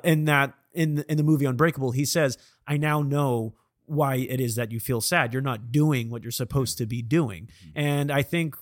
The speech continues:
Speaker 1: we can all kind of take a, a tip of the hat to that, um, and, and how important it is to find your purpose.
Speaker 2: I wanna ask you real quick, just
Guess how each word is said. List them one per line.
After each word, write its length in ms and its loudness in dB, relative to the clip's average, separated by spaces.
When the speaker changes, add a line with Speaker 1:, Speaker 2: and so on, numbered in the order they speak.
Speaker 1:
we 80 -8
can 140 -6
all 160 -2
kind 200 -8
of 200 -12
take 400 -2
a, 240 -6
a 80 0
tip 180 -4
of 80 -8
the 60 -12
hat 240 -8
to 100 -8
that, 220 -10
um, 460 -6
and, 240 -4
and 120 -4
how 180 0
important 380 0
it 20 2
is 180 -2
to 120 2
find 320 4
your 100 2
purpose. 600 -4
Speaker 2:
I 40 -6
wanna 140 2
ask 260 2
you 140 -2
real 140 -2
quick, 240 -4
just 240 -2